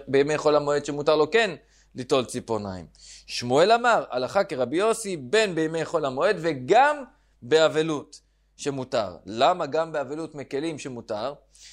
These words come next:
ואמר שמואל, "הלכה כדברי המקל, המקל באבל." לכן,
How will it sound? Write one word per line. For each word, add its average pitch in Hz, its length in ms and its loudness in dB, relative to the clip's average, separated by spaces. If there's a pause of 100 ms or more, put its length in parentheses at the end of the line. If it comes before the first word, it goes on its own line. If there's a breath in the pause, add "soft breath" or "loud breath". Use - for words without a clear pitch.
(160 loud breath)
ואמר 135 440 2
שמואל, 175 460 2
"הלכה 101 380 0
כדברי 120 440 -4
המקל, 175 520 2 (220)
המקל 165 600 0
באבל." 196 540 2 (300)
לכן, 220 440 0